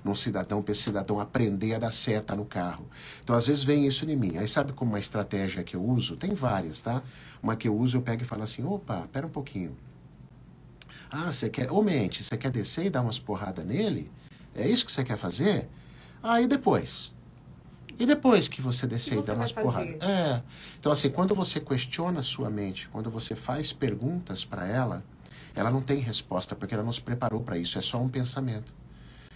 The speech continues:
Speaker 2: E
Speaker 1: E
Speaker 2: o
Speaker 1: aí?
Speaker 2: pensamento é rápido, né?
Speaker 1: E é rápido.
Speaker 2: É.
Speaker 1: Ele di-, muito bem, cara. Ele vai dissociar. Ele
Speaker 2: Sim.
Speaker 1: chega e ele vai embora com uma rapidez enorme. Então, o grande segredo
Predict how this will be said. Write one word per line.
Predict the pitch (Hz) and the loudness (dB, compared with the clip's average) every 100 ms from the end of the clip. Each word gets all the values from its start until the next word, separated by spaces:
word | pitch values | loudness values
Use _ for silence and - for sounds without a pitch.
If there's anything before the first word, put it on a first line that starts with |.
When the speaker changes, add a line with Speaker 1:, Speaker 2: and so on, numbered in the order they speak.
| - | -4
Speaker 2:
E | 233 | 2
Speaker 1:
E | |
Speaker 2:
o | |
Speaker 1:
aí? | 220 | 4
Speaker 2:
pensamento | 202 269 254 262 | 2 -2 -4 -4
é | 285 | -6
rápido, | 302 - 202 180 | -6 -8 -8 -8
né? | 170 | -2
Speaker 1:
E | 110 | 0
é | 107 | 0
rápido. | - 110 110 - 92 95 | 0 -2 -2 -2 -4 -4
Speaker 2:
É. | 95 - | -6 -6
Speaker 1:
Ele | 101 98 | -6 -4
di-, | 107 - | -6 -4
muito | 107 110 151 180 | 0 2 2 0
bem, | 135 127 | -2 -2
cara. | 123 127 - | -2 -8 -10
Ele | 101 104 | -4 0
vai | 120 | 2
dissociar. | 127 - 139 - - 120 101 - - | 2 2 0 -2 -2 -4 -6 -10 -6
Ele | - 202 | -2 0
Speaker 2:
Sim. | |
Speaker 1:
chega | - 135 143 156 | 2 4 4 2
e | |
ele | 156 147 | 0 0
vai | 147 | 0
embora | 127 123 135 | 2 2 2
com | 127 | 0
uma | 127 | -2
rapidez | 113 120 117 113 120 | -2 -4 -4 -2 0
enorme. | 139 135 113 104 90 - - - - - - - | 0 -2 -2 -2 -4 -8 -16 -20 -20 -18 -18 -4
Então, | - 131 | 4 6
o | |
grande | 123 160 185 | 6 2 2
segredo | - 170 123 104 143 147 95 | 2 0 2 4 4 2 -2